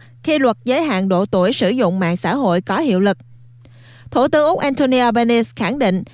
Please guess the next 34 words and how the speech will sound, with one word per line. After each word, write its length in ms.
quy 160
định 200
mới 220
sẽ 160
giúp 240
các 140
em 220
nhỏ 240
phát 240
triển 260
trong 200
một 140
môi 200
trường 220
an 200
toàn 220
hơn, 260
giúp 240
cho 160
các 200
em 220
có 160
thêm 260
thời 240
gian 280
để 160
phát 240
triển 240
các 260
kỹ 180
năng 200
sống, 300
giao 220
tiếp 200